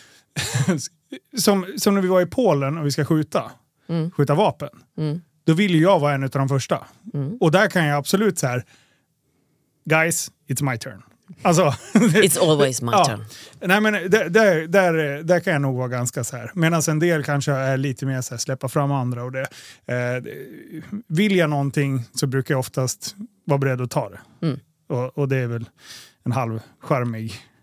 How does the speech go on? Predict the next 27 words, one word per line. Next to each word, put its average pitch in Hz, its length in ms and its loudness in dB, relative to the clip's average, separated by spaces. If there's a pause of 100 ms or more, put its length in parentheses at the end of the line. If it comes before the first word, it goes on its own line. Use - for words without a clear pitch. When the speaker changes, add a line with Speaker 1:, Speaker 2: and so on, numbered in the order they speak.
(240)
Speaker 1:
<laughs> 160 380 -2
del. - 200 -8 (1300)
Speaker 2:
Men 165 260 2
man 143 320 0 (140)
får - 240 -2
ganska - 420 -8 (200)
mycket - 380 -10 (320)
då - 100 -8 (240)
också. - 240 -12 (420)
Speaker 1:
Det 139 140 2
får 202 100 4
man 208 160 0
verkligen. 120 420 -2
Speaker 2:
Ja. 196 100 -8
Speaker 1:
Ja, 139 180 -4
ja, 165 220 -10
ja. 156 160 -2
Nej, 180 180 4
men, - 20 4
Speaker 2:
Vad 202 140 6
ska 185 140 4
vi 185 100 2
se? 190 160 6
Speaker 1:
eh, 185 60 4 (240)
det 190 120 2
där 170 360 4
händer. 135 400 -2